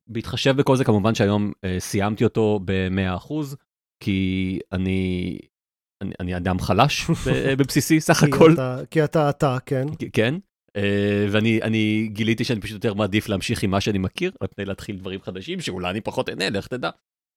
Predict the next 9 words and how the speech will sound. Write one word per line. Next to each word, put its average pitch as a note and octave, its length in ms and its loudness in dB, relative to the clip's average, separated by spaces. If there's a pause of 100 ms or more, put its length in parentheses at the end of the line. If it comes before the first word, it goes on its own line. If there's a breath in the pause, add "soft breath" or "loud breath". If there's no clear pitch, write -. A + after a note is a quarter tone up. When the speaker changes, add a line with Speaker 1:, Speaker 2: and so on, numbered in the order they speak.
(140)
Speaker 1:
אז, F#2 340 -8
אז, F#2 420 -12 (200)
אז F#2+ 100 -8
עשיתי A#2+ 400 -4
את F#2+ 60 -8
זה. C3 260 -8 (720)
יש - 200 -2
לי F#4 120 2
תחושת C3 420 0